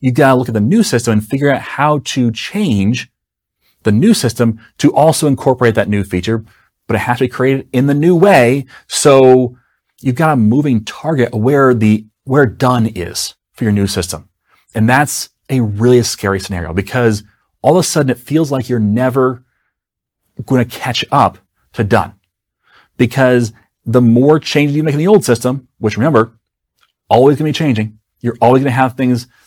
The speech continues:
that are gonna be changing. The more change you make over here, the more change that you have to make in the new system. And all of a sudden your goal gets a little further out every time.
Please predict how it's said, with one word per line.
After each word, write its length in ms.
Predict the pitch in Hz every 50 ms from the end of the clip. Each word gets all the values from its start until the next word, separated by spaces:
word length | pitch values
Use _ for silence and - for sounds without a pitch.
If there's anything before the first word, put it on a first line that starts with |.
| _ -
that 80 | 123
are 40 | 117
gonna 140 | 117 117 117
be 40 | 110
changing. 420 | - - 117 107 104 87 87 87 - _ _ _ _ _ _ -
The 80 | 113 107
more 200 | 110 120 135 139
change 260 | - - 156 151 127
you 80 | 131 135
make 140 | 135 -
over 180 | 131 113 110 110
here, 560 | - - - 214 196 - 127 120 123 120 123 _ - - _ _
the 100 | - 123
more 260 | 120 123 127 135 143 135
change 360 | - - 143 135 135 127 120
that 60 | 127
you 100 | 127 120
have 400 | - - - - 110 113 110 -
to 60 | - 107
make 160 | 107 107 101
in 60 | 101
the 80 | 95 101
new 160 | 139 175 170
system. 560 | - - 120 113 - 117 104 104 104 107 _ _ _ _ _ _ _ _ -
And 240 | 120 120 113 110 -
all 180 | - 110 120
of 80 | 123 113
a 20 |
sudden 260 | - - 123 113 117 113
your 160 | 110 110 107
goal 320 | 98 - 110 104 104 104
gets 120 | 101 95 101
a 60 | 98
little 260 | 95 95 95 95 95
further 540 | 95 - - - 92 90 90 87 87 87 - _ _ _ - -
out 280 | 90 87 87 87 - _ _ -
every 260 | 90 85 - 80 76
time. 320 | - - - 90 82 -